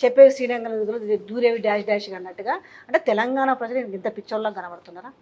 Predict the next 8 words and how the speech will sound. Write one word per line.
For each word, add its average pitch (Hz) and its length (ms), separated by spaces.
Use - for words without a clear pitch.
ఈ 220 40
మాట 233 240
మాట్లాడుతున్నారు. 320 560
అంటే 285 240
ప్రతిదీ 349 340
కూడా 339 360
నువ్వు 262 160
ఏదైతే 277 880